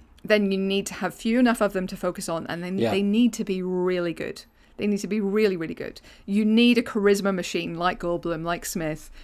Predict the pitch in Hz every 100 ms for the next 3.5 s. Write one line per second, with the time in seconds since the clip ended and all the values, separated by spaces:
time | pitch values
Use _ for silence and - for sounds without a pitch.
0 | - - 330 349 302 233 202 - 190 180
1 | 170 190 185 165 - - 196 240 233 262
2 | 254 - 233 226 220 196 196 190 170 170
3 | 190 190 - -